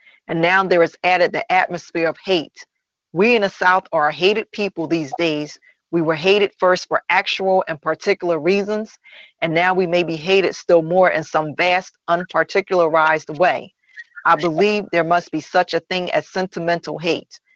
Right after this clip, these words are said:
Our people hate back. And the word our, starting at our and then at back, is the key sentence. I think the worst of it is we are getting stuck in it. We are, like,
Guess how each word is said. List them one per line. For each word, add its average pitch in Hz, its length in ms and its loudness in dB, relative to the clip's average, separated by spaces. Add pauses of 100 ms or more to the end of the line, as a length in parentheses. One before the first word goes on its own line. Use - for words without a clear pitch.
(280)
Our 170 160 2
people 175 400 -4
hate 170 320 -2
back. 160 240 0 (640)
And 165 100 -4
the 160 60 0
word 170 420 4
our, 185 480 2 (320)
starting 165 340 0
at 151 120 -4
our 175 280 4
and 160 80 -8
then 165 220 -4
at 156 240 2
back, 170 320 0
is 156 100 -14
the 156 120 -14
key 175 240 -10
sentence. - 580 -10 (1040)
I 156 120 2
think 226 340 -2
the 175 100 -2
worst 190 380 0
of 165 100 -4
it 160 240 4
is 156 340 2 (220)
we 180 160 2
are 170 100 4
getting 151 300 0
stuck - 460 -2
in 185 160 -4
it. - 180 -12 (920)
We 165 160 2
are, 156 120 2 (120)
like, 160 240 2